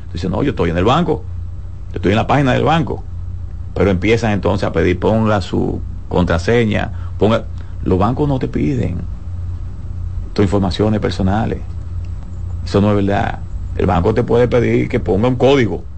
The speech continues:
Vaya a su tarjeta de clave y ponga una clave. A tu contraseña de tu cuenta no te la pide. Entonces, pero usted, como entiende que está en el ambiente del banco, usted se va con toda esa atinada. Y en línea están los, los delincuentes, ahí mismo,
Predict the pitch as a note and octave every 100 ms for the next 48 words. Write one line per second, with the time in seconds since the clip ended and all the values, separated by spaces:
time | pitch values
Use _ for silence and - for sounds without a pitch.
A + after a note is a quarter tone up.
0 | - - - - - - - - - A2+
1 | C3 B2 B2+ C3+ B2 F2 B2+ B2 F#2+ G#2+
2 | C3 A2+ G2 G#2+ F2+ E2+ - - - -
3 | - - - F#2+ G2 F2 - D3+ C#3+ C3
4 | A#2+ C3+ A2+ E2+ E2+ - - - - -
5 | - - - - - - - - - -
6 | C#3 B2 B2 A#2+ C3 G2+ C#3+ A#2 G#2 A#2+
7 | D#3 D3+ - D3 B2+ B2 B2+ D3 E3 D#3
8 | B2+ B2 B2+ B2+ C3 - - G#2+ B2+ B2
9 | A#2 C#3 C3 B2+ A#2 F2+ - - - -
10 | - - - - - A2+ B2+ C3+ F#3+ E3+
11 | C3+ A#2+ B2+ C#3 D3+ - - - - A#2+
12 | A#2+ B2 A#2 A#2 A2 G2 - - - -
13 | - - - G2+ A#2+ C3+ C3 A2+